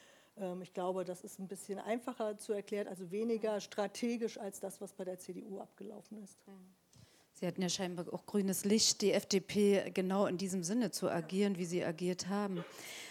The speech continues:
Speaker 2: Äh, aber wenn, ähm, vielleicht noch mal auf, um auf die, äh, auf die C D U zurückzukommen und das vielleicht auch mal an einer Person festzumachen,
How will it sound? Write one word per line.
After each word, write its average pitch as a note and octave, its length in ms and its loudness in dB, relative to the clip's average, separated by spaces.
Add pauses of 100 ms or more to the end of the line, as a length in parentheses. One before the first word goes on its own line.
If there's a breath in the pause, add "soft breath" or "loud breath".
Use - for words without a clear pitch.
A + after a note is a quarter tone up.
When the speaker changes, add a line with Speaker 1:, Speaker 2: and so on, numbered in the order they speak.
(140)
Speaker 2:
Äh, F#3 80 4
aber G3 540 6
wenn, A#3 480 6 (160)
ähm, G#3+ 300 2
vielleicht G3+ 300 4
noch A3+ 120 4
mal F#3+ 180 6
auf, - 240 -4
um G#3+ 220 4
auf D#3+ 120 2
die, E3 120 -6
äh, - 60 0
auf F#3+ 440 0
die G3 300 2
C - 180 -4
D F#3 140 -6
U A3 100 -4
zurückzukommen A3 960 2
und G3+ 220 0
das F#3+ 100 -4
vielleicht G3 280 0
auch G3+ 100 -4
mal G3 100 2
an F#3+ 140 0
einer F#3 260 0
Person F#3+ 480 4
festzumachen, G3+ 960 2